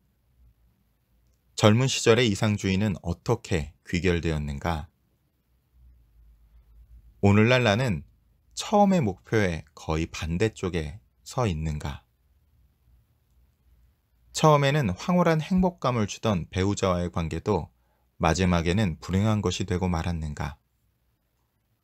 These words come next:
높이 나는 꿈을 꾸다가 추락한 적이 있는가? 큰 꿈을 품었지만 나락으로 떨어진 적이 있는가?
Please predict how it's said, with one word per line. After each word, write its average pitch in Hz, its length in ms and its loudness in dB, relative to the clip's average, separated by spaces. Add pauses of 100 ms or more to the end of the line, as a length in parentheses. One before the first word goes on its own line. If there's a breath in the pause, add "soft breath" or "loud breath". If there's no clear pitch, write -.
(220)
높이 101 320 2
나는 110 240 2
꿈을 107 280 0
꾸다가 101 420 0
추락한 135 480 -4
적이 92 260 -4
있는가? 78 500 -8 (1160)
큰 160 240 2
꿈을 143 380 0
품었지만 120 840 -2
나락으로 95 520 2
떨어진 117 480 0
적이 90 280 -4
있는가? 78 520 -8